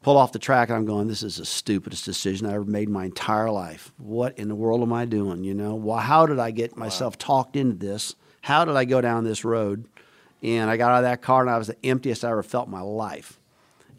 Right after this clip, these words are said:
And then I go around, uh, the very next thing I do, I go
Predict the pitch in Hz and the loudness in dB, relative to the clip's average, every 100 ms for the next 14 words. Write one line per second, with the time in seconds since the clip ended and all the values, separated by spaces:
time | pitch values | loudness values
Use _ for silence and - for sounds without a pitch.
0 | - 104 110 120 113 110 135 127 123 117 | -4 0 2 2 2 4 6 6 4 4
1 | 117 120 110 101 113 131 131 127 - 131 | 2 2 -2 -2 2 4 4 2 -2 0
2 | 120 113 120 117 117 117 110 | 0 0 0 2 2 2 0